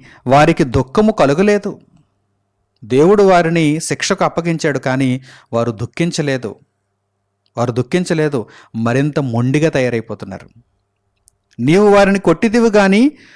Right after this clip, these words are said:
వారికి దుఃఖము కలుగలేదు. వారిని క్షీణింపజేసి ఉన్నావు గాని వారు శిక్షకు లోబడనొల్లకై ఉన్నారు. శిక్షకు లోబడటం లేదు. ఒక్కొక్కసారి తల్లిదండ్రులు పిల్లలను శిక్షించినప్పుడు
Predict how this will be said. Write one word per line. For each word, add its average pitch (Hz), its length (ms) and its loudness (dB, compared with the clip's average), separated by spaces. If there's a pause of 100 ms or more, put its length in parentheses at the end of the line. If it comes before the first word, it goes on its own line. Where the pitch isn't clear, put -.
(120)
వారికి 151 300 2
దుఃఖము 156 380 0
కలుగలేదు. 175 600 2 (240)
వారిని 170 340 4
క్షీణింపజేసి 220 1040 2
ఉన్నావు 160 540 4 (340)
గాని 127 460 2 (140)
వారు 131 220 4
శిక్షకు 185 560 -2
లోబడనొల్లకై 147 1120 2
ఉన్నారు. 113 800 -6 (160)
శిక్షకు - 480 -4
లోబడటం 175 720 2
లేదు. 123 480 -8 (220)
ఒక్కొక్కసారి 147 500 -4
తల్లిదండ్రులు 156 520 -2
పిల్లలను 139 680 -4
శిక్షించినప్పుడు 131 880 -6